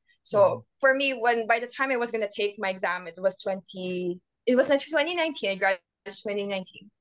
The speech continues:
Speaker 1: And I was gonna take my exams, like, a year after. So I had to study a bit and I had to take my exams a year after. So <laughs> twenty twenty was a pandemic, obviously. So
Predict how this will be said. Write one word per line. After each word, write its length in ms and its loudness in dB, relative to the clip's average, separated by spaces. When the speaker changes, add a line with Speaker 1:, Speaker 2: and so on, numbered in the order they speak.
Speaker 1:
And 260 4
I 80 6
was 120 2
gonna 160 6
take 220 4
my 80 8
exams, 640 2
like, 240 6
a 80 4
year 160 6
after. 300 0
So 120 -2
I 40 4
had 120 2
to 60 -8
study 300 0
a 40 -6
bit 220 -6
and 100 -8
I 40 2
had 100 -4
to 60 -20
take 100 -8
my 80 -2
exams 300 -4
a 40 -4
year 100 6
after. 340 -2
So 320 6
<laughs> 340 0
twenty 280 6
twenty 640 0
was 160 -2
a 60 -6
pandemic, 540 4
obviously. 540 0
So 460 6